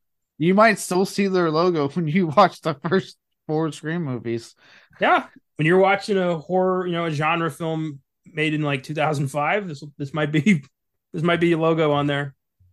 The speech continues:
Speaker 1: It's a
Speaker 2: I
Speaker 1: good
Speaker 2: certainly
Speaker 1: chance.
Speaker 2: remember.
Speaker 1: They, they were, ver-, to their credit, they were prolific with coming out with shit at that time. You know, they seem to really hate horror, but they came out with a lot of fucking horror films in that company.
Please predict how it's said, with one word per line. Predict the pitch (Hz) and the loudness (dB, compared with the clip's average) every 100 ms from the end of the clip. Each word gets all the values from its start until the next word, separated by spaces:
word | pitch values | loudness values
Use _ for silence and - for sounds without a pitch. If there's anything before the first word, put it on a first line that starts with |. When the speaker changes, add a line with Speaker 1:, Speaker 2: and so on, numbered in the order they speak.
| _ _ _ | _ _ _
Speaker 1:
It's | - | -4
a | |
Speaker 2:
I | 208 | 4
Speaker 1:
good | |
Speaker 2:
certainly | 190 165 | 6 6
Speaker 1:
chance. | 185 147 | 4 4
Speaker 2:
remember. | 139 156 | 2 0
Speaker 1:
They, | - _ _ _ _ _ _ | -2 _ _ _ _ _ _
they | 156 165 | 4 6
were, | 180 190 | 6 4
ver-, | 165 185 - 107 - | 2 -4 -8 -16 -4
to | 190 | 0
their | 180 175 | 2 2
credit, | 214 175 135 | 4 2 2
they | 147 | 0
were | 170 165 | 0 0
prolific | 175 165 147 165 170 139 131 - _ _ _ _ _ _ - | -2 -2 -2 -2 -2 -6 -8 -16 _ _ _ _ _ _ -6
with | 156 143 | -6 -2
coming | 156 147 | 0 4
out | 143 139 | 4 4
with | 127 | -2
shit | - 123 | -2 0
at | 117 | 0
that | 127 117 | -2 -4
time. | 127 113 110 - _ _ - | -4 -8 -10 -16 _ _ -4
You | 147 | 2
know, | 156 | 4
they | 151 147 | 4 2
seem | - 185 | -2 0
to | 139 | 0
really | 143 147 | 2 0
hate | 127 135 | 0 -4
horror, | 147 160 147 | -2 -2 -2
but | 120 | -6
they | 117 | -8
came | 180 | -6
out | 170 127 | -4 -4
with | |
a | 98 | -8
lot | 104 113 113 | -6 -4 -4
of | 110 | -4
fucking | - - | -10 -8
horror | 120 120 | -4 -4
films | 120 120 120 | -4 -6 -4
in | |
that | 117 117 | -6 -6
company. | 117 127 127 | -8 -6 -6